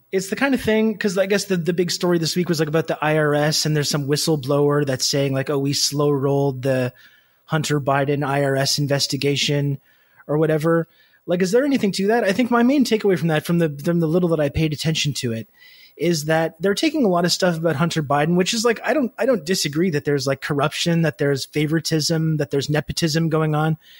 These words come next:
whether you talk about his role for, like, uh, what was it? Is it Gazprom or that, like, Ukrainian, uh,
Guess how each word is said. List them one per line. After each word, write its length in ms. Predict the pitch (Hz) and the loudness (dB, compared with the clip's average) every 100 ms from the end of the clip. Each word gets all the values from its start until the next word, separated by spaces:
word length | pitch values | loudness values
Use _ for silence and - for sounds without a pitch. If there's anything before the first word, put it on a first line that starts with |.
| - | -8
whether 200 | 147 151 | -4 -2
you 100 | 151 | -2
talk 240 | 147 147 - | -2 -4 -2
about 180 | 147 | -2
his 200 | 143 127 | -2 -4
role 340 | 127 135 151 147 | -2 0 0 0
for, 180 | - 139 | -2 -2
like, 320 | 131 127 - _ _ _ _ | -2 -4 -10 _ _ _ _
uh, 240 | 131 131 131 | -4 -2 -2
what 120 | 147 | -2
was 120 | 135 | -4
it? 80 | 127 120 _ - _ - | -10 -18 _ -20 _ -10
Is 180 | 135 123 | -8 -8
it 80 | - - | -12 -8
Gazprom 680 | 123 160 156 - 165 175 | -4 -2 -4 -2 0 0
or 80 | 165 | 0
that, 140 | 143 127 | -2 -4
like, 140 | 131 | -4
Ukrainian, 680 | 143 147 160 151 156 151 143 | -6 -4 -2 0 0 0 0
uh, 280 | 131 127 | 0 -2